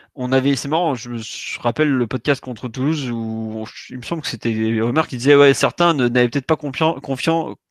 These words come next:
conscience qu'ils devaient aller chercher leur place. Bah, tu regardes, euh, <laughs> tous ceux qui n'ont pas été très bons, euh, ils ont pratiquement tous sauté du onze, hein. Euh, Rabiot, euh, pff, il est sur le banc. Draxler, il rentre même pas en jeu.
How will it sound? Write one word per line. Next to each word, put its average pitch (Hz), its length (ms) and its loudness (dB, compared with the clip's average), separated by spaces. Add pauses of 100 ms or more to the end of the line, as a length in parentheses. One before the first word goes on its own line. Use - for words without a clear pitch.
(100)
conscience 185 480 2
qu'ils 135 140 -2
devaient 127 100 4
aller 131 100 4
chercher 143 280 0
leur 143 160 2
place. - 320 0 (500)
Bah, 110 220 2
tu - 100 -6
regardes, 147 320 4
euh, 117 720 0
<laughs> 147 720 -8
tous - 100 -14
ceux 151 140 -2
qui - 100 -8
n'ont 131 60 -2
pas 135 140 2
été 139 160 -2
très 139 180 0
bons, 160 300 0
euh, 131 240 0
ils 123 120 -4
ont 123 60 -6
pratiquement 123 340 -6
tous 131 140 -12
sauté 131 260 -6
du 156 120 -10
onze, 151 180 -8
hein. 143 80 -10 (760)
Euh, 120 560 8
Rabiot, 135 500 6
euh, 120 180 4
pff, - 180 -14 (220)
il 117 180 -6
est 120 60 -2
sur 127 180 -4
le 127 60 -4
banc. 180 420 0
Draxler, 143 460 -2
il 117 80 -6
rentre 120 180 -6
même 127 160 -4
pas 131 120 -6
en 127 140 -4
jeu. 175 360 2